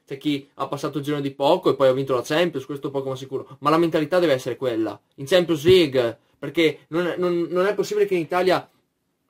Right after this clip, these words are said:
diciate tutti che vincere non è importante, l'unica cosa che conta. In Europa invece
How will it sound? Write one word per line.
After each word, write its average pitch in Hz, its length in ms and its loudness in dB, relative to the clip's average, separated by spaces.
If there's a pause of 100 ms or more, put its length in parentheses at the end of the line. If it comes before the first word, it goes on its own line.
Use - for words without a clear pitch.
(120)
diciate 151 340 0
tutti 165 360 2
che 139 240 0 (600)
vincere 185 340 0
non 170 100 0
è 175 40 0
importante, 180 420 -2
l'unica 175 260 -2
cosa 175 200 -4
che 165 120 0
conta. 185 280 0
In 170 60 2
Europa 170 300 2
invece 165 500 -2